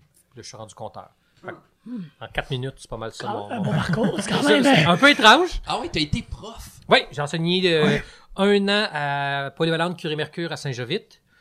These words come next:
Speaker 1: en adaptation scolaire, avec
Speaker 3: Ok.
Speaker 1: ceux qui travaillaient par module. Fait que c'est les douze treize ans, les quatorze quinze,
Speaker 2: Ok.
Speaker 1: puis une classe de seize dix-sept.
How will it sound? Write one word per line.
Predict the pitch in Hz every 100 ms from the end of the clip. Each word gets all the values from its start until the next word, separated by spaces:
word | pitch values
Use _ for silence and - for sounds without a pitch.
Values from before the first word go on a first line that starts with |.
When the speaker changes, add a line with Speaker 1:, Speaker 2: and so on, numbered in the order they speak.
| _ _
Speaker 1:
en | 123
adaptation | 135 135 139 -
scolaire, | 143 - 127 151 220 170
avec | - 127
Speaker 3:
Ok. |
Speaker 1:
ceux | -
qui | 160
travaillaient | 139 127 143
par | 143 127
module. | 123 113 147 185
Fait | -
que | -
c'est | 127
les | 117
douze | 131 127
treize | 131 120
ans, | 127
les | 143
quatorze | 131 123 113
quinze, | - 123 131 127
Speaker 2:
Ok. | -
Speaker 1:
puis | 226 247
une | 110 104
classe | 110 123 117
de | 110 98 _ _ _
seize | - 113 110 98
dix-sept. | - - 185